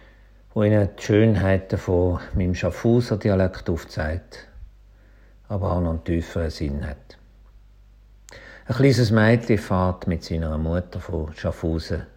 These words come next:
auf Winterthur. Wo sie auf der Höhe vom Rheinfall sind, da steht der Mann im Nachbarabteil auf, macht das Fenster auf und schiesst mit seiner Handykamera Fotos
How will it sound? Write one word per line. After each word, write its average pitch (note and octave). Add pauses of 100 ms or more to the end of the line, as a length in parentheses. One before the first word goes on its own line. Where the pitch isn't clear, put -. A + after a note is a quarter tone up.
(100)
auf F#2+
Winterthur. D#2 (1300)
Wo G2+
sie G#2+
auf G2+
der G#2
Höhe A2 (160)
vom F2
Rheinfall A2+
sind, G#2
da G2+
steht -
der E2+
Mann F2
im E2+
Nachbarabteil D2+
auf, A2 (1120)
macht -
das -
Fenster A2
auf C3 (1000)
und G2
schiesst G2+
mit F2
seiner E2+
Handykamera E2
Fotos -